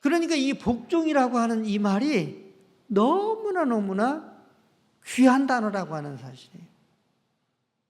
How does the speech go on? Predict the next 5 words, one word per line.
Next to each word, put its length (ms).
우리는 260
사람에게 500
복종할 380
필요는 260
없어요. 460